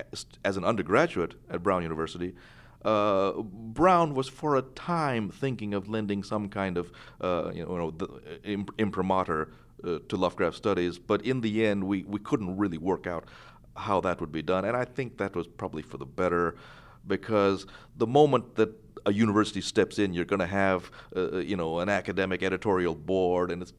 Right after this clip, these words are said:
the, the procedure, procedures will get very cumbersome. Uh, quite frankly, I wanted to be the sole editor. <laughs> I didn't want my judgment questioned, no offense. Uh, I think my judgment's pretty good. Um,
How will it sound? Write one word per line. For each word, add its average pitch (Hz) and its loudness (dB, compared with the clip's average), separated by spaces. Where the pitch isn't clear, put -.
the, 107 -8
the 123 0
procedure, 117 -4
procedures 117 -4
will 90 -2
get 85 0
very 80 -2
cumbersome. 82 -4
Uh, 87 2
quite 113 -2
frankly, 92 2
I 101 -4
wanted 95 0
to 92 -2
be 92 -2
the - -4
sole 90 4
editor. 110 6
<laughs> - -6
I 202 4
didn't 190 12
want 165 10
my 139 10
judgment 135 6
questioned, 113 6
no 107 6
offense. 107 4
Uh, 113 6
I 127 6
think 127 4
my 113 8
judgment's 110 4
pretty 113 8
good. 139 12
Um, 117 6